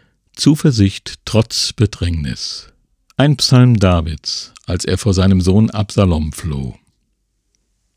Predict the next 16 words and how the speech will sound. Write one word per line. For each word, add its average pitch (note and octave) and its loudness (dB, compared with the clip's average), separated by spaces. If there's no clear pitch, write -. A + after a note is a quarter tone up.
Ach - 0
Herr, F#2 0
wie C3+ 4
zahlreich B2+ 2
sind A2+ 2
meine F#2 2
Feinde. F#2+ -6
Viele F3 2
erheben A2+ 0
sich F2 -4
gegen A2 2
mich. - -10
Viele G2+ 2
sagen A2 0
von G#2+ 0
mir, G#2+ 4